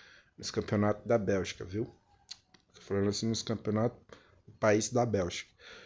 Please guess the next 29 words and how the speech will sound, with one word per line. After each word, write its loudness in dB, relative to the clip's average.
entendeu? 6
Então 6
vamos 4
aqui 0
em 0
Israel 4
também, 4
aqui -4
a 2
gente -4
vai 0
clicar -6
em -4
estatística, -4
tivemos -2
uma -2
finalização -2
dessas, 0
é, 2
uma -2
finalização, -2
tentativa -2
de -2
gol, 6
foi 0
gol 2
e -4
tudo -8
certo, -2